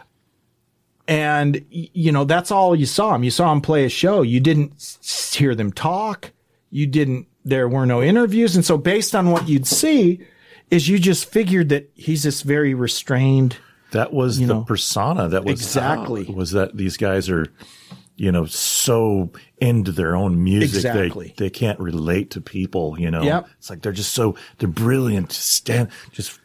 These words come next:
Speaker 2: admire them from afar, you know?
Speaker 1: <laughs> Yeah, that's totally what
Speaker 2: But
Speaker 1: it was.
Speaker 2: those, I mean,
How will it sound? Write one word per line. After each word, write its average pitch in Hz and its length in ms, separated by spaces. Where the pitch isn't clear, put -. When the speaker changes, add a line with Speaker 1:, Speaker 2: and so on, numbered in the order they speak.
Speaker 2:
admire 113 420
them 104 140
from - 160
afar, 90 480
you - 80
know? 190 140
Speaker 1:
<laughs> - 0
Yeah, 233 300
that's 226 300
totally 240 440
what 165 200
Speaker 2:
But - 20
Speaker 1:
it 113 100
was. 107 60
Speaker 2:
those, 151 320
I 120 80
mean, 123 380